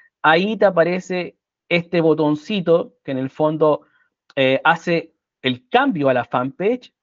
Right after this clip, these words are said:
o más abajo aparece el botón Meta Business Suite, que también te sirve, o de frentón escribes en tu navegador business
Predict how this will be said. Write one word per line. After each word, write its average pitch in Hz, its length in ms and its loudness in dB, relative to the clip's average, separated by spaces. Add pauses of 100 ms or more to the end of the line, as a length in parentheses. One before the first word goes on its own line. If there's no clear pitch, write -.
(200)
o 202 440 2
más 147 340 -2
abajo 185 380 0
aparece 139 260 -6
el 143 80 -10
botón 147 360 -4
Meta 135 360 -2
Business 151 420 -4
Suite, 254 240 -6
que 120 140 -8
también 117 320 -6
te 202 140 -6
sirve, 226 400 -2 (320)
o 349 280 4
de 190 140 -2
frentón 139 640 -2
escribes 123 800 -6
en 104 220 -12
tu 240 220 -2
navegador 214 800 2 (460)
business 120 680 -6